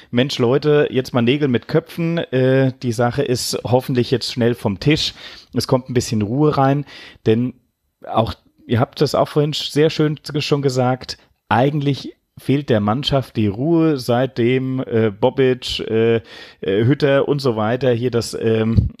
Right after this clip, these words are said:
ganze Konstrukt so ein bisschen ins Wackeln gebracht haben. Äh, so richtig stabil ist es einfach, wenn du diese ganzen Unruhen die ganze Zeit weiter mit dir rumträgst, nicht oder kann's nicht werden. Und dementsprechend musst du jetzt einfach diese Störenfriede oder die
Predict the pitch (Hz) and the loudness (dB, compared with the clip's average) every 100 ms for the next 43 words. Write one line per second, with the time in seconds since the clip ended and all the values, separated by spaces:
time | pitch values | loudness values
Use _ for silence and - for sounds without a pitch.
0 | 113 113 113 131 - 113 - 127 120 - | -6 -2 -2 -4 -6 -6 -2 -2 -2 -6
1 | 107 135 123 123 98 101 127 160 170 104 | -2 -2 0 -2 -2 -2 0 0 0 -2
2 | 90 - 90 - 101 95 95 139 - - | -4 -4 -4 -4 -2 0 0 -2 -6 -16
3 | - - - 113 113 - 113 113 156 175 | -20 -16 -4 0 0 0 0 0 0 0
4 | - 127 107 107 143 202 208 214 _ _ | 0 0 0 -2 0 2 2 -2 _ _
5 | _ - - 143 156 - 107 123 131 135 | _ -4 0 0 0 0 0 0 2 0
6 | 131 147 - 101 110 131 123 120 107 101 | 0 -6 -10 -2 0 2 0 0 -2 0
7 | 117 135 120 127 131 123 110 - 127 123 | -2 -2 -2 -2 -2 0 0 0 -2 -2
8 | 104 - 107 110 98 98 117 104 104 107 | -6 -2 -2 0 0 0 2 2 0 0
9 | 101 98 110 - 101 - - _ 104 107 | 0 0 -2 0 -2 -2 -12 _ 0 2
10 | 110 - - 85 92 113 117 - 107 - | 2 -2 -2 -4 0 0 0 -2 -4 -2
11 | 92 85 82 85 101 107 104 - 107 113 | 0 0 -2 -2 0 0 -2 0 0 0
12 | 110 - 123 - 123 110 - 110 113 110 | -4 -2 -2 0 0 0 -2 -4 -4 -2
13 | 101 - 107 117 117 - 127 143 135 101 | -2 0 2 2 0 -4 -4 0 0 2
14 | 104 95 101 | 0 2 -2